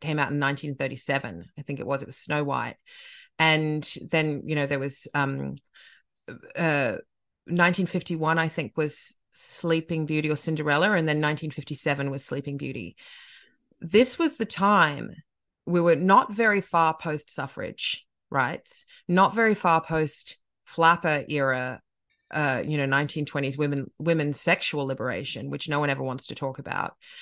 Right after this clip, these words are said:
And then in the post-war boom period, when we needed to get women back into the kitchen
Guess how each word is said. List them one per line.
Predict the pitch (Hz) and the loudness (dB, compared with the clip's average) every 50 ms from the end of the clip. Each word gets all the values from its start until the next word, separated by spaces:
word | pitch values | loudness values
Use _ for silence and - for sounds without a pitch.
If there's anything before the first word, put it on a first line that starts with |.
| - - - _ | -20 -20 -4 _
And | - - 190 190 | 6 6 8 10
then | 196 208 220 226 226 233 - - - | 10 10 8 8 6 4 2 -2 -2
in | - 190 185 | 0 2 2
the | 175 165 | 2 2
post-war | - - 214 202 196 185 - - 170 160 160 156 | 0 0 2 2 2 2 0 0 2 4 4 4
boom | - 165 175 185 240 | 4 2 2 2 0
period, | - 185 170 151 147 139 147 | -4 -4 -4 -2 -2 -2 -4
when | 156 147 147 | -4 -4 -2
we | 147 147 | -2 0
needed | 156 170 175 190 - | 2 2 2 0 0
to | - - | -4 -6
get | - - - - | -4 -4 -2 0
women | 170 170 156 143 143 | 0 0 0 0 0
back | 139 - 160 160 - | 0 -2 -2 -2 -2
into | 175 156 143 131 | -4 -6 -6 -6
the | - | -10
kitchen | - - - 320 - - - - - 60 - | -10 -6 -6 -4 -2 -2 -4 -4 -6 -10 -14